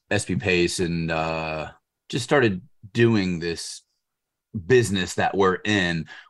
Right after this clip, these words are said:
we've tried so hard to figure out what it is that we do, like, what to call ourselves, 'cause we hate the title coach. We hate being consultants,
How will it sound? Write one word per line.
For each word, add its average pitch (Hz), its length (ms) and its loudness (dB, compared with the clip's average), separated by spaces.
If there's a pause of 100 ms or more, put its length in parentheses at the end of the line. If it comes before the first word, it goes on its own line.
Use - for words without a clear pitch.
we've 139 180 2
tried 139 280 4
so 131 440 0
hard 113 300 0
to 90 100 -8
figure 101 420 -2
out 98 280 0
what 92 320 -2
it 87 120 0
is 95 180 -2
that 104 100 -4
we 87 140 -6
do, 90 360 2
like, 78 260 -4
what 90 280 -4
to 92 160 -2
call 85 400 0
ourselves, 143 640 0 (340)
'cause 104 160 0
we 98 140 4
hate 120 220 0
the 117 40 -4
title 113 300 2
coach. - 580 -4 (120)
We 98 140 -2
hate 104 200 0
being 98 240 0
consultants, 80 1040 -6